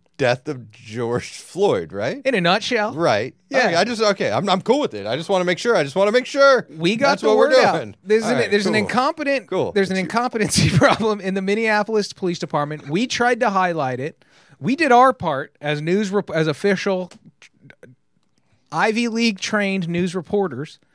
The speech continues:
Speaker 1: I feel like we took that story
Speaker 2: We put the
Speaker 1: seriously,
Speaker 2: information out
Speaker 1: too.
Speaker 2: there.
Speaker 1: Yeah.
Speaker 2: We were pretty serious. In fact, I don't know if it was very funny when we covered it.
Speaker 1: No.
Speaker 2: But we tried to sound the alarm, and look what happened.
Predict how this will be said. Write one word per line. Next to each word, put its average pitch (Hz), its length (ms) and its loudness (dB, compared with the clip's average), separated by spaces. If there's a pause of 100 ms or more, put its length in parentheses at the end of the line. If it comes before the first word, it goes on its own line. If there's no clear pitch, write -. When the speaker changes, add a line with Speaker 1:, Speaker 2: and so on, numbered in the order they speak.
(140)
Speaker 1:
I 131 80 -6
feel 311 180 -4
like 294 140 0
we 170 100 -2
took 185 220 -2
that 147 160 0
story 170 240 -2
Speaker 2:
We 139 80 -2
put 285 140 2
the 269 80 -4
Speaker 1:
seriously, 226 60 2
Speaker 2:
information 202 500 0
out 262 200 0
Speaker 1:
too. - 60 -6
Speaker 2:
there. 127 180 -2
Speaker 1:
Yeah. 139 240 -8 (140)
Speaker 2:
We 226 160 -2
were 359 140 -4
pretty 392 320 -2
serious. 294 440 0
In 175 80 -4
fact, 226 260 0
I 202 60 2
don't 254 120 0
know 233 100 2
if 208 80 -2
it 220 40 0
was 214 120 0
very 226 220 2
funny 269 280 -4
when 233 140 0
we 240 100 -4
covered 277 340 -4
it. - 220 -16 (180)
Speaker 1:
No. 160 320 -2 (160)
Speaker 2:
But 208 380 2 (720)
we 175 220 -6
tried 254 320 2
to 262 60 -2
sound 233 300 0
the 233 60 2
alarm, 175 500 0 (540)
and 156 580 -2
look 165 180 -2
what 151 120 0
happened. 127 500 -2